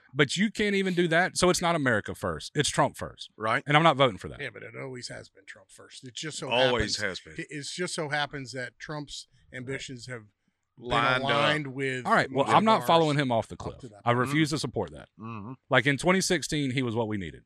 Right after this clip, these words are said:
Speaker 1: I
Speaker 2: Well,
Speaker 1: agree.
Speaker 2: let's, let's, let's change gears a little bit before we run out of time. Let's, uh, let's talk about, uh, James O'Keefe
Speaker 1: Oh, hold on.
Speaker 2: from Project Veritas.
Speaker 1: Wait a second.
Speaker 2: I've got the, uh, advertisement, not the other one.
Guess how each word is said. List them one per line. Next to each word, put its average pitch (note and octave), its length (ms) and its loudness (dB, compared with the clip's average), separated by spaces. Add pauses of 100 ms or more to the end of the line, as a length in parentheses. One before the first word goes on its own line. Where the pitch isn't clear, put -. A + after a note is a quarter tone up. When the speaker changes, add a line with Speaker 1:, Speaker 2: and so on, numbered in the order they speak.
(120)
Speaker 1:
I G2+ 80 0
Speaker 2:
Well, A2+ 60 6 (100)
Speaker 1:
agree. - 20 2
Speaker 2:
let's, F#3+ 260 0
let's, G3 280 0
let's F#3 260 0
change G3 320 2
gears D#3+ 240 6
a - 40 -6
little C3+ 120 -2
bit C3 180 -2
before B2+ 280 -8
we B2 60 -4
run A#2+ 240 -8
out A2 140 -6
of G2 100 -12
time. G2 360 -8
Let's, C3 280 -4
uh, C#3+ 240 0
let's D3 220 -2
talk F3 200 4
about, D3 260 6
uh, C3 140 4
James B2 340 0
O'Keefe C3 800 -2 (640)
Speaker 1:
Oh, - 40 -20 (280)
hold E2+ 140 -18
on. - 40 -16
Speaker 2:
from B2 180 -4
Project B2+ 460 0
Veritas. A2+ 1000 0
Speaker 1:
Wait - 40 -14
a - 40 -16
second. - 180 -18 (1000)
Speaker 2:
I've A2 160 -6
got B2 260 0
the, A2+ 220 -4
uh, G#2 280 -6
advertisement, G2 760 -2
not G2 200 -10
the F#2 160 -12
other E2 180 -14
one. C#2 120 -20